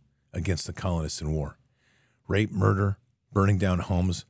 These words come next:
violence towards families that was unprecedented, looking for men that were at war to go in and sweep through villages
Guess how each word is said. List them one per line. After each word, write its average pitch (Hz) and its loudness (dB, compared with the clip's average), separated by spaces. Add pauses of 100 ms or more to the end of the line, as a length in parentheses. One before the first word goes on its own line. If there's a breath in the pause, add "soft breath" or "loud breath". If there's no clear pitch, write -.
violence 110 2
towards 92 -2
families 95 0
that 90 -4
was 80 -4
unprecedented, 87 0
looking 113 2
for 98 2
men 98 4
that 95 0
were 90 0
at 82 -4
war 90 2
to 90 -2
go 95 -2
in 95 0
and 87 -2
sweep - -6
through 95 -2
villages 95 -2